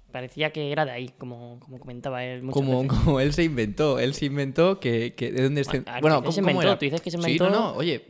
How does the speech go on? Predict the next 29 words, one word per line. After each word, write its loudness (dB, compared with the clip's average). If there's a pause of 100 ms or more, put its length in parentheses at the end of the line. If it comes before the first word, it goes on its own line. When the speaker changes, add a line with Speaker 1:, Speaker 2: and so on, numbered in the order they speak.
Speaker 2:
que -2
Speaker 1:
Oye, -2
Speaker 2:
puede 4
Speaker 1:
¿por 0
qué 4
Speaker 2:
ser. 0
Speaker 1:
no? -2 (280)
Speaker 2:
¿Por -18
Speaker 1:
¿Por -8
Speaker 2:
qué, 0
Speaker 1:
qué 4
no? 0
Speaker 2:
por 4
qué 4
no? 0 (600)
Speaker 1:
Pues, -4
eh, -8 (240)
él 2
es 0
de, 4
de 0
origen 0
irlandés, 0
eh, -8
Speaker 2:
Sí. -4
Speaker 1:
su -4
abuelo -6
es -8
irlandés, -2